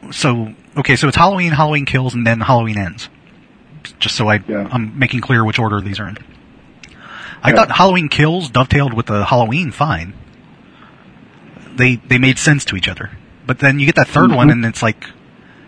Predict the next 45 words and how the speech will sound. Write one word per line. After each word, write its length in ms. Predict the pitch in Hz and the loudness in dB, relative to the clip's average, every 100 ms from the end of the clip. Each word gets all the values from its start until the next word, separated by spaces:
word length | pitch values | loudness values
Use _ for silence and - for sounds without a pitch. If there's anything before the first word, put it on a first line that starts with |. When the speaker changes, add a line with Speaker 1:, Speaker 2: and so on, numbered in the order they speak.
| - - - - - - - - | -20 -20 -20 -20 -20 -20 -8 0
Speaker 1:
it 40 | |
was 120 | 165 | 4
like, 120 | 180 | 4
it 40 | 180 | 4
was 100 | - | 4
sort 160 | 262 | 4
of 20 | 226 | 4
like 120 | 202 | 4
that, 160 | 170 | 4
uh, 180 | 131 120 | 4 4
that, 180 | 117 127 - - - | 2 -2 -4 -12 -6
that, 180 | 143 - - - - - | -6 -6 -20 -20 -20 -14
oh, 100 | - 127 | -10 -6
which 160 | 170 202 | -2 0
one 100 | 180 | 0
was 100 | 135 | -2
it? 60 | |
Friday 200 | - 185 | 0 2
the 80 | 180 | 2
Thirteenth 280 | 175 - 180 | 0 -4 -6
Part 140 | - - | -6 -6
four 420 | - 170 208 202 - | -6 -6 -6 -8 -8
or 80 | 117 | -2
five? 400 | 139 156 175 - | 2 2 0 -2
When 120 | 151 147 | 0 2
it 80 | |
wasn't 220 | 156 160 135 | 2 2 2
Jason 280 | 156 185 175 | 2 2 -2
in 80 | |
it 160 | 175 165 | 0 -2
at 80 | 120 | 0
all, 260 | 127 156 | 2 0
it 40 | 131 | -2
was 100 | 110 | -4
a 80 | 98 | -2
kid. 340 | - 135 165 - - - - - - - - - - - | 0 0 0 -8 -20 -20 -20 -20 -20 -20 -20 -20 -20 -6
Speaker 2:
Yeah. 320 | 123 139 135 - - - | 0 2 0 -8 -12 -2
Speaker 1:
It 40 | |
was, 160 | 143 131 - - | -2 -2 -6 -2
it 140 | - | 0
was 100 | 143 | 0
sort 160 | - 196 | 2 4
of 40 | |
like 120 | 175 - | 4 2
that, 280 | 190 - | -2 -2